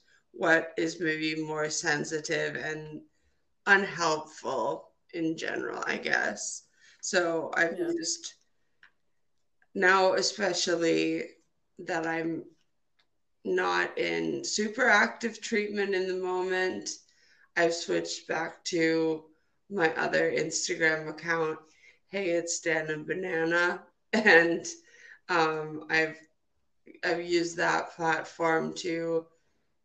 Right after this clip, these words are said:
Speaker 1: share a lot about how, you know, just because I have hair on my head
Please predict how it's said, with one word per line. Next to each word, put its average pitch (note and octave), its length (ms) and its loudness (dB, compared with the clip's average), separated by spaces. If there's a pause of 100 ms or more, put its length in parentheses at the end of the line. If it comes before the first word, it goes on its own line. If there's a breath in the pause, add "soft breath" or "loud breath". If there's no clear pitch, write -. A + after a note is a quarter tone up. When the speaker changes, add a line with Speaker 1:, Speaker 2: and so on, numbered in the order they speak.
(120)
Speaker 1:
share E3+ 380 0
a D#3+ 160 -2
lot D#3+ 260 -2
about D#3+ 320 -2
how, D#3+ 580 -2
you D#3+ 120 -2
know, D3+ 440 0 (300 loud breath)
just G3 280 -2
because E3+ 320 -2
I F3 100 0
have E3+ 260 -4
hair D#3+ 540 2
on D3+ 200 2
my D3+ 120 -4
head D#3 640 -6